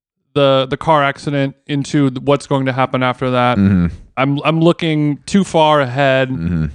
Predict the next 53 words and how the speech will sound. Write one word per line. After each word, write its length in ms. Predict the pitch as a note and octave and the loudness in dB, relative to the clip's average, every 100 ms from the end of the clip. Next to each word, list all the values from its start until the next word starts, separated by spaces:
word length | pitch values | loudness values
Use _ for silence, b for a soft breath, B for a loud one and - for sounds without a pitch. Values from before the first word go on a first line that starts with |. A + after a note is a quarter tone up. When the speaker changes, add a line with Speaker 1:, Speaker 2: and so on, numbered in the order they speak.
| - | -8
Speaker 1:
and 120 | B2 B2 | -6 0
not 260 | B2+ B2+ | 0 0
processing 580 | - C3 A#2 B2+ B2 B2+ | -2 -2 0 -4 -4 -4
what's 180 | B2 - | -4 -2
happening 280 | B2 B2 B2 | -4 -2 -4
in 60 | |
front 180 | A2+ A#2+ | -2 -2
of 60 | A#2+ | 0
me. 100 | A#2+ | -2
So 400 | A#2+ D3 C3+ B2+ - _ _ | 0 2 2 0 -6 _ _
I've 120 | C#3+ | 0
been 120 | D3+ D3+ | 0 0
trying 340 | F3+ E3 E3 | 0 0 0
to 140 | - | -2
release 580 | C#3+ D3 C#3+ D3 D3 - | 0 2 2 0 -2 -6
my 160 | C#3 C3+ | -4 -2
anger 500 | B2 C3 C#3+ B2 A#2 | -2 -2 0 0 0
and 240 | B2 C3 B2+ | 0 -2 0
not 200 | B2 A#2 | 0 -2
store 200 | - C3 | 0 2
it 80 | |
up, 120 | C3 B2 | 2 0
and 80 | |
it 140 | C3+ C3+ | -2 -2
did 320 | D3+ D3+ C#3 - _ _ | 0 0 -2 -10 _ _
feel 180 | D#3 B2+ | 2 2
very 440 | A#2+ C3+ C#3+ C#3+ | 0 0 2 0
good 420 | B2+ C#3 C3 A#2+ - _ _ _ _ | 2 2 2 0 -6 _ _ _ _
to 60 | C#3+ | -8
scream 540 | - - C#3+ C#3 C3+ | -8 -2 0 2 2
at 140 | C3 C#3 | 0 0
this 120 | B2+ | -4
poor 600 | - - D3 C#3 C3+ C3+ _ | -4 0 2 4 0 -4 _
dog 600 | A#2+ A#2+ B2+ A#2+ A#2+ - | -2 0 2 0 -4 -10
and 180 | - A#2+ | -8 -6
pound 440 | - C3+ B2+ B2 B2 | -4 -2 -2 -2 -4
the 160 | - | -6
wall. 400 | B2 A#2+ A#2 G2+ - | -2 2 2 0 2
Speaker 2:
Hey, 100 | A2+ | 4
I 80 | C3 | 4
don't 120 | F#3 | 2
feel 100 | A#2+ | -2
bad 220 | G2 F#2+ | 0 -2
for 80 | G#2+ | -2
the 60 | F#2+ | -2
dogs. 300 | G2+ B2 B2+ | 0 -2 -2
They 60 | |
were 80 | C#3 | -4
misbehaving. 640 | C#3 C#3 C#3 D3 D3 F2+ | -4 -4 -2 -2 -2 -4
They 120 | G2+ | 0
were, 260 | B2+ B2 A2+ | 0 0 -2
they 180 | G#2 B2+ | -4 -2
were 380 | B2+ A#2+ A#2 | -2 -2 -4